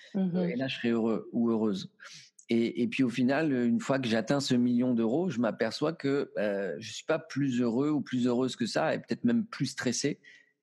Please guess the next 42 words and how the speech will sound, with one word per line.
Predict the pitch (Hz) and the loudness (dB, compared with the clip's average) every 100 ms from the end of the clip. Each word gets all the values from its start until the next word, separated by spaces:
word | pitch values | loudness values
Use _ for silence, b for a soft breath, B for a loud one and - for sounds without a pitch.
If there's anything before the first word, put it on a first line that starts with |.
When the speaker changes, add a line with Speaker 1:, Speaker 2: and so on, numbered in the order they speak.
| _ | _
Speaker 2:
parce | 110 - | -8 -2
que | |
je | 123 | -2
suis | - | 0
rentré | 117 113 143 | 0 2 2
dans | 131 | 2
une | 113 120 | 2 2
mécanique | 120 120 113 131 139 | 2 2 2 0 0
et | 117 | 0
ainsi | 110 113 | 0 0
de | 101 | -2
suite. | 151 156 - B B B B - | -2 -4 -8 B B B B -2
Euh, | 117 110 - | 0 0 0
alors | 113 123 135 - | 0 0 -2 -2
que | 127 123 | 0 0
peut-être | 117 113 147 143 | -2 -2 -4 0
que | 123 117 104 - | 0 0 -2 -2
quand, | 135 131 127 - | 0 2 0 -2
euh, | 113 107 98 | -2 -2 -4
je, | 107 113 110 104 | -4 -2 0 0
j'avais, | 104 104 92 101 | 0 0 -2 -2
j'avais | 113 107 107 90 - | -2 0 -2 -4 -4
beaucoup | 107 107 | -6 0
moins | 127 120 | 0 2
d'argent, | 107 113 123 120 B B B B _ _ - | 0 0 0 -2 B B B B _ _ -6
mais | 107 | -4
que | 107 | -2
j'étais | 113 131 | 0 2
dans | 120 | 2
quelque | 107 110 107 | 0 -2 -2
chose | 117 | -2
de | 110 | -2
plus | - 117 | -2 -4
simple | - 139 143 117 | 0 -2 -2 -2
ou | |
qui | 117 | -4
était | - 110 | -2 -4
plus | 135 131 | 0 0
aligné | 127 123 131 | 2 2 2
avec | 127 113 - | 2 -2 0
mes | 117 113 | 0 2
valeurs, | 104 117 113 117 147 160 - | 2 0 2 2 0 -4 -10